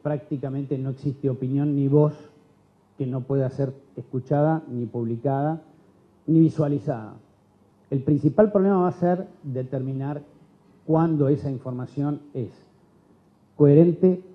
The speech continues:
preservada, legítima y confirmada. Y que para lograr eso vamos a tener que ejercer el periodismo con enorme responsabilidad y profesionalismo, y que para eso necesitamos tener empresas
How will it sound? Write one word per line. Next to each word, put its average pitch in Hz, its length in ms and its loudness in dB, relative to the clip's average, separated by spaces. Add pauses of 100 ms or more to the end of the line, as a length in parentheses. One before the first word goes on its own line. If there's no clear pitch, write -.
(220)
preservada, 143 840 -4 (440)
legítima 156 840 0 (160)
y 135 100 -4
confirmada. 120 760 -6 (920)
Y 185 140 0
que 180 140 4
para 165 240 8
lograr 196 260 8
eso 196 300 4
vamos 165 280 4
a 143 100 -2
tener 139 180 -2
que 143 80 -2
ejercer 135 320 -2
el 131 60 -8
periodismo 139 540 0
con 120 240 -4
enorme 151 580 0 (120)
responsabilidad 131 680 -2
y 151 40 0
profesionalismo, 143 1000 -2
y 156 80 0
que 143 120 -6
para 135 280 -4
eso 165 180 -4
necesitamos 131 600 -6
tener 135 240 -4
empresas 127 500 -4